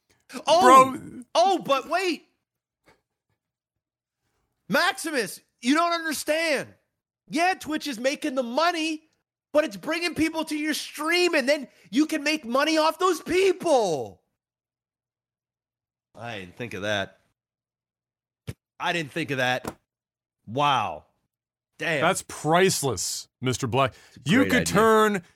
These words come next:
Speaker 2: those recommended people into ten-year-long subscribers.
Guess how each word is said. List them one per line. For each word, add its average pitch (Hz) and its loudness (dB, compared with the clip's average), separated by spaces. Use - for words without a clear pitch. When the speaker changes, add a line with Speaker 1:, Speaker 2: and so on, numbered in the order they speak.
Speaker 2:
those 175 4
recommended 175 4
people 151 4
into 139 2
ten-year-long 143 2
subscribers. 113 -4